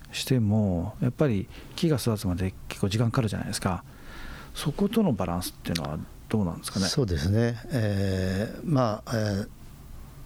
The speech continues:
Speaker 2: ー、カナダやアメリカなんかは、そのツーバイフォーっていう工法が主流なんですけど、そういうのは、えーと、比較的植林しても育ちが早い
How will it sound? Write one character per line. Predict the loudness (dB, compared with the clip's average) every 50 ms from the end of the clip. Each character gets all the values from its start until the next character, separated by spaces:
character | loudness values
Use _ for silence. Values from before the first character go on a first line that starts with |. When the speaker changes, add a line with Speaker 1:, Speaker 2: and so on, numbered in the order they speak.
| -16 -16 -16 -16 -16 -16 -18 -18 -12 -6 -6
Speaker 2:
ー、 | -4 -4 -2
カ | 0 2 4
ナ | 4 4 4
ダ | 6 6 6 6 6 6 6 4 4 4 4
や | 4 4 4 4 4 4 2 0 0 0
ア | 2
メ | 4 4 4
リ | 2 2
カ | 2 2 2
な | 2 2
ん | 2 0
か | 0 0 2
は、 | 2 4 2 2 -2 -2
そ | -2 0 0
の | 0
ツ | 0 -2 0 2 2
ー | 4 4
バ | 4 4
イ | 4 4
フ | 2 4 4 4
ォ |
ー |
っ | 2
て | 2 2 4 4
い | 4
う | 4 2
工 | 0 2 2 2 4
法 | 4 2 2
が | 2 0 0 0 0
主 | 0 0 2 2 2
流 | 2 2 2 2 2 2 0 0 -2 -4 -8 -12 -12 -12 -10 -10 -10 -10 -12 -12 -14 -6 0 0
な | 0
ん | 2 0
で | -2
す | -2 0
け | 0 2
ど、 | 4 4 4 2 2 -2 -6 -16 -18 -18 -16 -16 -14 -14 -14 -14 -14 -16 -16 -16 -16 -14 -10 -8
そ | -4 0 2 4
う | 4 4
い | 4
う | 4
の | 4 4 6
は、 | 4 4 4 2 0 -4 -8 -6 -2
え | 0 0 0
ー | 0
と、 | 0 0 -2 -2 -2 -4 -8 -12 -12 -12 -14 -10 -6 -4
比 | -4 0
較 | 2 2 0 2 2
的 | 0 0 2 2 4 4 4 2 2 -2 -4 -6
植 | -2 0 2 2 4 4 4
林 | 4 2 2 2
し | 2
て | 2 4
も | 4 4 4 2 0 -2 -6 -8 -6 -2
育 | 0 2 4 6 6 6
ち | 6 6 4
が | 4
早 | 4 4 4 6 6 6 6
い | 4 4 2 -2